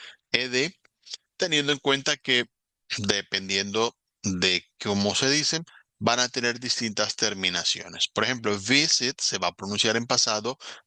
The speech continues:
visited. Walk se va a pronunciar en pasado, walked. Y return será en pasado,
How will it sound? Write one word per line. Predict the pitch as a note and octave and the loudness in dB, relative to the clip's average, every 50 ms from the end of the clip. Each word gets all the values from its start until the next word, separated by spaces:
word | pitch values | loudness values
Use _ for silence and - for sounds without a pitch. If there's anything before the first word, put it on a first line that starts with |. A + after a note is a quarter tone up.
| _ - - | _ -8 -2
visited. | G#2 A2 A#2 A2+ - - C#3+ C3 - - D3 D3 E3+ F3+ - - - _ _ _ _ _ _ - - - - - - - - - - - - _ - | 0 0 2 2 2 0 0 -2 -2 0 0 0 0 -2 -6 -12 -20 _ _ _ _ _ _ -8 -8 -6 -6 -4 -4 -4 -6 -8 -10 -14 -14 _ 4
Walk | A2+ A2+ B2 C#3 D3 D3+ - - - | 6 8 8 8 6 4 0 -4 -4
se | - - G#2+ | -2 0 0
va | G2+ F#2+ | 2 0
a | F#2+ | 0
pronunciar | - A2+ A2+ G#2+ G#2+ A2+ G#2+ | -2 -4 -4 -2 0 0 0
en | G#2+ G#2+ | 0 0
pasado, | A#2 A2+ - A2 G#2 G2+ G#2 G#2 | 0 0 0 0 0 -2 -2 -4
walked. | G2+ F#2+ F#2+ G2 G2+ G#2 B2 - - - - - - - - _ _ _ _ _ _ _ _ _ _ _ _ | -6 -6 -2 2 4 4 4 4 0 -2 -2 -4 -4 -6 -12 _ _ _ _ _ _ _ _ _ _ _ _
Y | - C#3 D3+ - - | 2 2 2 2 0
return | B2+ E3 F3+ - - - E3+ D#3+ D#3 D#3 E3 F3 D#3+ | 0 0 2 2 2 2 4 4 4 4 2 0 0
será | - - - A2+ G#2+ G#2+ | 0 0 2 2 2 0
en | G#2 | 0
pasado, | G#2+ - A2 - - G#2 G2+ G#2 G#2+ | 0 0 0 0 0 0 -2 -2 -4